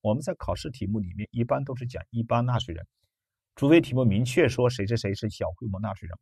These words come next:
否则一般都是一般纳税人。因为我们上市公司一般来讲都是符-，这个经营规模啊，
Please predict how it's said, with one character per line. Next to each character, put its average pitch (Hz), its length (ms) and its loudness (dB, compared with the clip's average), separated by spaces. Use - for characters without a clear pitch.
否 90 140 -4
则 98 100 -4
一 113 100 -2
般 127 200 0
都 123 120 0
是 - 120 -10
一 110 100 -2
般 113 200 0
纳 113 120 0
税 82 140 -8
人。 - 140 -12
因 120 140 2
为 127 60 4
我 107 60 6
们 107 100 2
上 143 220 4
市 107 60 2
公 113 180 2
司 131 100 0
一 131 80 0
般 131 160 2
来 101 120 2
讲 95 340 -6
都 143 160 4
是 131 160 -2
符-， - 180 -10
这 - 80 -4
个 98 80 0
经 120 180 2
营 110 120 4
规 135 160 0
模 107 260 0
啊， 113 100 -2